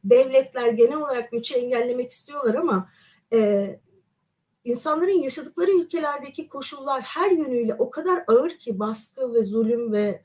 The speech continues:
genel olarak toplumsal yaşam koşulları o kadar kötü ki, e, bu itici güç aslında her şeyden,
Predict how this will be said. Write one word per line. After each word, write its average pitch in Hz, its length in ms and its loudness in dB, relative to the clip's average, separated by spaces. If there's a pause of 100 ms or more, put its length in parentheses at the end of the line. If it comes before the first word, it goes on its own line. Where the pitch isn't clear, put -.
(100)
genel 233 260 2
olarak 240 460 0 (260)
toplumsal 226 560 -2
yaşam 226 420 0
koşulları 214 400 -4
o 226 180 -4
kadar 240 380 -2
kötü 269 300 -18
ki, 349 260 -2 (520)
e, 226 240 6
bu 381 260 4 (200)
itici 311 460 -2
güç 311 340 -10
aslında 254 400 -6
her 294 240 -4
şeyden, 254 440 -8